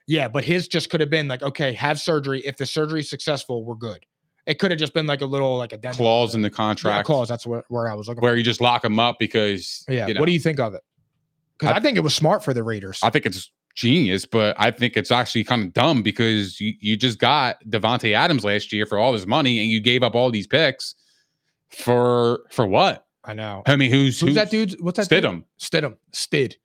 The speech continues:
Speaker 1: So
Speaker 2: Right? No, they, they don't even have him.
Speaker 1: Oh, no, he went to the Broncos.
Speaker 2: Yeah.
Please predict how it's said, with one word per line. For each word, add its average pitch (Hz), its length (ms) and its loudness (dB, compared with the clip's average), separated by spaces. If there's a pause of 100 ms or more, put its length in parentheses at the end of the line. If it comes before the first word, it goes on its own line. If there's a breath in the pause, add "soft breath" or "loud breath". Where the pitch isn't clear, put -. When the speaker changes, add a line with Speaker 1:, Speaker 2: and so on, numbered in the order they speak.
(720)
Speaker 1:
So - 180 0
Speaker 2:
Right? 127 240 0
No, 131 320 2
they, 101 140 0
they 123 120 4
don't 156 180 4
even 151 160 2
have 165 220 2
him. 92 220 -2 (140)
Speaker 1:
Oh, 196 100 4
no, 214 160 4
he 208 60 2
went 226 100 0
to 180 60 0
the 143 40 0
Broncos. 156 340 0
Speaker 2:
Yeah. 139 260 4